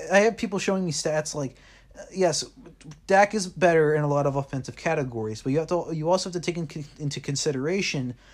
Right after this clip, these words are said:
the fact that Wentz has missed a bunch of games due to injury. And it, had he played those games, would be far, his stats would be far superior to Dak's.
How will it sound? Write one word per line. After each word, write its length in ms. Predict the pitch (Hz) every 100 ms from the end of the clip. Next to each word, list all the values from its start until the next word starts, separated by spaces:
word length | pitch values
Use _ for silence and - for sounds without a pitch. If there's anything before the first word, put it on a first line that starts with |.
| - -
the 80 | 143
fact 240 | 170 160
that 140 | 151
Wentz 300 | 147 165 170
has 140 | 170 151
missed 180 | 156 143
a 40 |
bunch 240 | 139 156
of 80 | 170
games 280 | 143 135 131
due 140 | 127
to 80 | 120
injury. 540 | 123 135 110 76 85 - _ _ _ _ _ _ _ _ _
And 240 | 143 147 147 180
it, 100 | 180
had 200 | 180 185
he 100 | 156
played 360 | - 240 311
those 180 | 165 135
games, 480 | - 107 98 117 - - -
would 180 | 165 160
be 140 | 196
far, 400 | 190 - 170 165 - 147 160
his 460 | 165 170 - - -
stats 480 | - - 226 185 -
would 80 |
be 80 | 170
far 560 | 160 - - 156 156 170
superior 680 | - - 196 - 247 269 196
to 80 |
Dak's. 680 | 98 82 73 - - - -